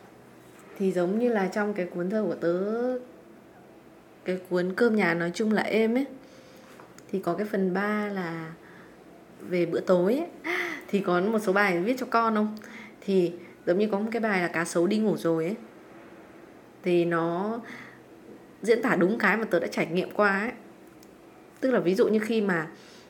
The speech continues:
tớ kể lại câu chuyện quàng khăn đỏ chẳng hạn, là tớ dùng một con thỏ và tớ nói là bạn thỏ bây giờ sẽ, quàng khăn đỏ sẽ đi vào giữa rừng để đến nhà bà, đúng không?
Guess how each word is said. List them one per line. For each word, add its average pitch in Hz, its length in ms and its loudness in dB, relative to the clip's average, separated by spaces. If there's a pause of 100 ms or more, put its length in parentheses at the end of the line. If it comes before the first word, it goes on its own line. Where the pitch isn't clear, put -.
(460)
tớ 180 140 6 (920)
kể 214 140 4
lại - 160 0
câu 208 160 4
chuyện - 160 -2
quàng 175 180 0
khăn 214 180 2
đỏ 185 240 2
chẳng 151 120 -6
hạn, 175 120 -4 (1600)
là 175 460 -2 (580)
tớ 185 80 0
dùng 214 160 2
một 196 80 4
con 196 120 0
thỏ 185 260 2
và 156 100 -6
tớ 160 80 -4
nói 170 140 0
là 196 100 -2
bạn - 200 -4
thỏ 165 200 -4
bây 170 100 -2
giờ 185 80 0
sẽ, - 140 -6 (260)
quàng 170 160 -6
khăn 190 120 -2
đỏ 180 200 2
sẽ - 120 -6
đi 208 240 2
vào 180 140 -2
giữa 165 380 0
rừng 170 260 0
để 151 80 -2
đến 160 220 0
nhà 214 100 2
bà, 180 320 0
đúng 170 120 -2
không? 202 120 -2